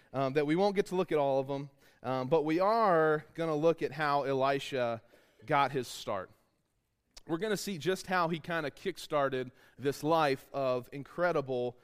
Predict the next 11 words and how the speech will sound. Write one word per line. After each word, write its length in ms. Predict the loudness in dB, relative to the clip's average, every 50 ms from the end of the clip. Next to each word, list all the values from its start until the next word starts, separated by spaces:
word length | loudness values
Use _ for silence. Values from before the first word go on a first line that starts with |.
| _ _ _ _ _
faith, 580 | -20 -20 -6 0 0 0 0 0 -4 -12 -20 -20 _ -10
okay? 500 | -10 -10 -6 -2 -2 0 0 -2 -4 -8 -14 _ _ -20 _ _
Um, 280 | -6 -4 -4 -4 -6 -2
just 260 | -2 -2 -2 0 2
like 340 | 4 6 6 6 4 -2 0 2
us, 420 | 4 6 6 4 2 0 -6 -6 -4
Elisha 520 | -2 0 2 2 2 2 0 0 -2 -4
had 360 | -2 0 0 0 0 0 -2 -4
to 100 | -6 -8
start 380 | -4 0 2 2 2 2 -2
somewhere, 440 | -4 -6 -4 -4 -4 -8 -8 -10